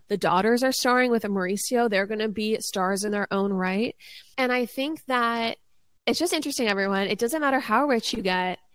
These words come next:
You always wanna be the richest. Some people always wanna be the richest, and they always wanna be the most famous. And when they see good things happening to people around them,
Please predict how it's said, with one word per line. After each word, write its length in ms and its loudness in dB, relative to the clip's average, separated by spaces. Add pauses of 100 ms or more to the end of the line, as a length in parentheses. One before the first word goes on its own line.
(300)
You 200 2
always 220 4
wanna 160 0
be 100 0
the 100 2
richest. 680 0 (120)
Some 280 0
people 480 -6 (240)
always 240 6
wanna 140 0
be 80 2
the 100 2
richest, 540 -4 (300)
and 140 -8
they 60 -4
always 280 0
wanna 160 2
be 100 6
the 80 4
most 280 2
famous. 600 -2 (360)
And 120 0
when 120 0
they 140 4
see 180 2
good 180 4
things 200 0
happening 380 2
to 80 -12
people 300 0
around 280 -2
them, 300 -6